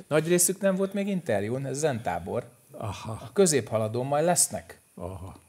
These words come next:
Speaker 1: Az a töredék,
Speaker 2: Na,
Speaker 1: aki
Speaker 2: szóval
Speaker 1: majd jön.
Speaker 2: mindegy, szóval itt van valami, <laughs> amire az van írva, hogy húsz óra nulla egy.
Speaker 1: Oké.
Speaker 2: Ezt miért tudom, hogy húsz óra nulla egy?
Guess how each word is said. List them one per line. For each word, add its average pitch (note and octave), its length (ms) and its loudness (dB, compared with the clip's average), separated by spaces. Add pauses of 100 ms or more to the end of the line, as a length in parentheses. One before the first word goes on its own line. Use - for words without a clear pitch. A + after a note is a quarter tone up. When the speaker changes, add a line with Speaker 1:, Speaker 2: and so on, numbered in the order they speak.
Speaker 1:
Az A#2+ 160 -4
a B2+ 60 2
töredék, A2 600 0
Speaker 2:
Na, D3+ 120 12
Speaker 1:
aki C3+ 100 8
Speaker 2:
szóval C3 200 10
Speaker 1:
majd D3+ 120 10
jön. F3+ 80 8
Speaker 2:
mindegy, C3+ 280 10
szóval C3+ 220 8
itt B2+ 100 4
van D#3+ 240 10
valami, B2+ 480 6 (260)
<laughs> - 200 -4
amire - 840 0
az A#2 180 6
van A2 180 4
írva, A2+ 460 6
hogy A2+ 160 4 (760)
húsz C3 300 -2
óra G#2 260 0
nulla G2+ 420 -4
egy. F#2 180 -8 (1200)
Speaker 1:
Oké. - 360 -16 (1300)
Speaker 2:
Ezt - 220 -8
miért A3+ 300 4
tudom, A#2 320 -2
hogy A2+ 200 -2
húsz A2+ 300 -4
óra G#2+ 240 -4
nulla G#2+ 380 -8
egy? - 160 -12